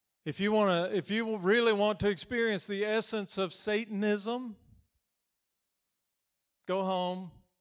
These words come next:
and look in your mirror. Because it's you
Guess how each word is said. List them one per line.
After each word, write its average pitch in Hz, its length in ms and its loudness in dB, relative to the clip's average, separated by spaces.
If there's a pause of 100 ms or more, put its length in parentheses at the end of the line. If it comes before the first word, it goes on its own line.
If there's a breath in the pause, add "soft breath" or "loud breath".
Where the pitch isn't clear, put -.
(120)
and 165 120 -4
look 180 180 -2
in 190 100 -6
your 190 140 -6
mirror. 202 500 -8 (2250)
Because 185 300 -2
it's 196 180 -2
you 190 680 2